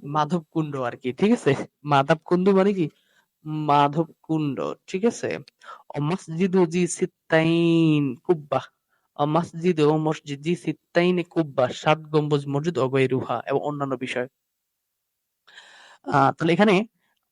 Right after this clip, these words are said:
আ, তোমার দেখো, এখানে একটু আমার ভুল হয়েছে। এখানে হবে কি?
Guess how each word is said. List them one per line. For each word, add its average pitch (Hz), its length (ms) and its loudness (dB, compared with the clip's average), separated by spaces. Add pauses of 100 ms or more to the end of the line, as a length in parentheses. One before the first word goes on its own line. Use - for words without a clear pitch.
(140)
আ, 147 360 2
তোমার 160 200 2
দেখো, 156 380 0
এখানে 160 200 -4
একটু 160 120 -2
আমার 151 120 2
ভুল 143 140 -6
হয়েছে। 143 220 -8
এখানে 160 200 -4
হবে 180 160 2
কি? 170 220 -4